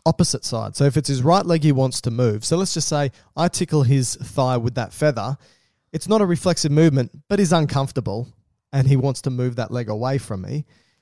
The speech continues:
It starts at the cortex, the motor cortex of his brain mapped to his leg. There's an upper motor neuron where the cell body sits in the cortex. It sends a signal down. This is coming from the left-hand side of his motor cortex.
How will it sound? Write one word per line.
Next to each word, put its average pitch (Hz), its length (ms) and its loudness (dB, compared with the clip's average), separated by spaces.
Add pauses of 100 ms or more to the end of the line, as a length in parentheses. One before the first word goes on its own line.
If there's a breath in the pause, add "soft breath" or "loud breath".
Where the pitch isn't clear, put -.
(320)
It 127 120 -10
starts 190 340 0
at 147 60 -6
the - 80 -8
cortex, 147 440 -2
the 143 80 0
motor 156 240 4
cortex 143 440 0
of 127 80 -2
his 117 120 -6
brain 123 380 0
mapped 120 200 -6
to 113 100 -2
his 101 120 -6
leg. 123 400 -2 (220)
There's 127 160 -2
an 127 100 0 (100)
upper 170 240 2
motor 139 260 0
neuron 127 400 -2
where 117 100 -6
the 113 80 -6
cell 123 220 -2
body 117 240 -6
sits - 320 -6
in 113 80 -8
the 107 60 -10
cortex. - 600 -4 (220 soft breath)
It - 140 -4
sends 190 180 2
a 160 60 2
signal 139 540 0
down. 123 480 -4
This 170 140 0
is 226 140 -4
coming 165 260 -2
from 147 160 -4
the 127 80 -4
left-hand 117 640 -4
side 101 220 -6
of 98 100 -10
his 98 300 -10 (280)
motor 113 260 -10
cortex. - 580 -12